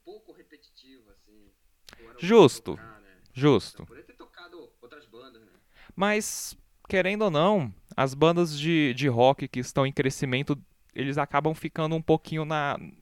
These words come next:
Speaker 2: debaixo da asa desses, desses gigantes,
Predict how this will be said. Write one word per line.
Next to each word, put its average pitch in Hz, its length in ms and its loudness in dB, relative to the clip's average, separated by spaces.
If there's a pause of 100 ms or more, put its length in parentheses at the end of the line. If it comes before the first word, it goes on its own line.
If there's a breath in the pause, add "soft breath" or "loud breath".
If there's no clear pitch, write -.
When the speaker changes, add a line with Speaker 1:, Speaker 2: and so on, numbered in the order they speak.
(120)
Speaker 2:
debaixo 139 480 -2
da 131 280 4
asa 107 220 0
desses, 98 440 -4
desses 98 460 -6
gigantes, 104 800 -6